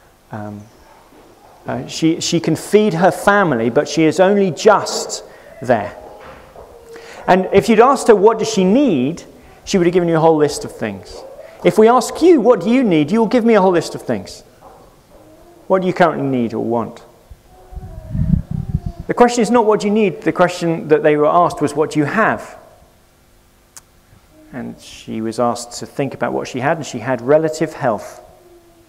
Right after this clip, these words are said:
She has two children. She has a house. She has her hands. She has a plot of land.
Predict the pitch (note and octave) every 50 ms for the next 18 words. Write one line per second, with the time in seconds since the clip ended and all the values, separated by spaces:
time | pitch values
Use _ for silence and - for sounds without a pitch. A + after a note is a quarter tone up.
0 | - _ _ _ _ - - _ _ _ _ _ - - C3 A#2+ B2 B2 A#2+ -
1 | - - F3 D#3+ - - G3 F#3 E3 C#3 - G#2+ F#2+ F#2+ - - B2+ A#2+ A#2 B2
2 | B2 A#2+ B2+ B2+ D3+ F#3+ D#3 A2+ G2 - - - - - _ _ _ - _ _
3 | _ - - B2 A2 A#2 A#2 A2 - - - - - C#3 B2+ A#2+ - G3+ G3+ E3+
4 | C3 A2+ G2+ G2+ G2+ - - - - _ - _ _ _ - - B2+ A2+ B2 B2+
5 | A#2 A#2+ - - D3 C#3+ C#3+ - C#3+ - C3 C#3+ C#3+ C#3+ B2+ A2+ G2+ G2 G2 -
6 | -